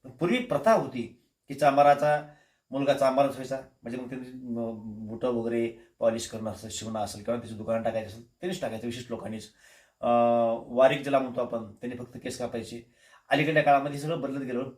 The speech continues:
तो काळ आता रिपीट येईल की काय, अशी शक्य-, शक्यता निर्माण, अं, होईल,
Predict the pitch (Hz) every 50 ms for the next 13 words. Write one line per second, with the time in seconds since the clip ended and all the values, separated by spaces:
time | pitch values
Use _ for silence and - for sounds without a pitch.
0 | _ _ _ _ _ _ _ _ _ _ _ - 220 262 269 - 185 160 147 143
1 | 151 147 143 143 156 180 - 123 131 160 180 160 151 - 117 104 - - _ _
2 | _ _ _ _ _ _ _ _ _ _ _ - 120 123 123 151 139 - 143 -
3 | 139 135 143 - - - _ _ _ _ - - - - 131 131 127 123 127 123
4 | 135 135 143 - - - _ _ _ _ _ _ _ _ _ - - 123 120 -
5 | - - 190 233 214 185 - -